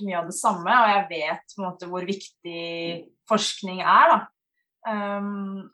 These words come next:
og, men jeg tror nok også det spesielt at jeg visste at det var Magnus som skulle gjøre testene,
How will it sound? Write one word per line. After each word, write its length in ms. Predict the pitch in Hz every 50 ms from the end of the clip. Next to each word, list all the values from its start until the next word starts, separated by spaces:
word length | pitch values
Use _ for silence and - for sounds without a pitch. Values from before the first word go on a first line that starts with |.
| -
og, 760 | 202 202 196 196 196 196 - - 190 190 190 185 180 - - - _ _ - -
men 140 | 214 208
jeg 100 | 208 208
tror 140 | 214 214 214 220
nok 140 | 220 214 202
også 220 | 202 - 202 190 180
det 120 | 185 185 -
spesielt 360 | - 196 196 196 180 175 180
at 80 | 180 180
jeg 80 | 180 180
visste 380 | 202 196 - - - - 165 165
at 80 | - -
det 80 | 175
var 160 | 165 165 165 165
Magnus 440 | 165 156 156 156 160 165 190 208 - -
som 120 | 202 185 165
skulle 340 | - - - 175 175 175 175
gjøre 240 | 165 156 151 160 -
testene, 440 | 202 185 - - - 185 208 233